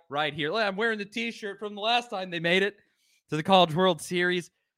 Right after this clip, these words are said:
What, two weeks ago? My, was it three weeks ago? At least two weeks ago.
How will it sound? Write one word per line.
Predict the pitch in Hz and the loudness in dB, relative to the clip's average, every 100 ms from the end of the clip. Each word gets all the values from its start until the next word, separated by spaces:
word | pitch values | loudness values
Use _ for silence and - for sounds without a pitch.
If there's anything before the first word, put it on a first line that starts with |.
| - | -4
What, | 160 139 - | -2 -2 0
two | 247 269 | 2 4
weeks | 254 - | 2 -2
ago? | 196 | -4
My, | 190 359 | 0 0
was | 208 180 | 2 0
it | 160 - | 0 -2
three | 339 | 0
weeks | 311 156 - | 0 -2 -6
ago? | 104 85 - _ _ _ | -10 -12 -14 _ _ _
At | 104 | -6
least | 262 - | -4 0
two | 220 254 | 2 4
weeks | 143 - | 2 -2
ago. | 131 127 135 | -2 0 0